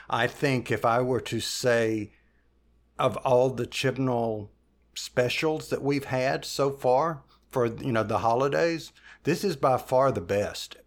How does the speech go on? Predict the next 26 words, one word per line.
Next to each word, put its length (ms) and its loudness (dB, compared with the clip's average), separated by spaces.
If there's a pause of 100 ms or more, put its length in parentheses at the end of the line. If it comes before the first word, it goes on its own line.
Hands 560 -2
down, 680 -2 (320)
I'll 220 2
say 220 0
this 260 -4
is 140 -6
by 220 0
far 580 0
the 180 -4 (160)
best 320 0
one 380 -4 (260)
out 160 6
of 120 0
the 100 0
New 160 -2
Year 260 -4
specials 640 -2
that 140 -10
he's 260 -8
done. 380 -2 (180)
So 420 0 (500)
there 300 2
we 160 2
go. 460 2 (360)
I 260 -2
am 320 -2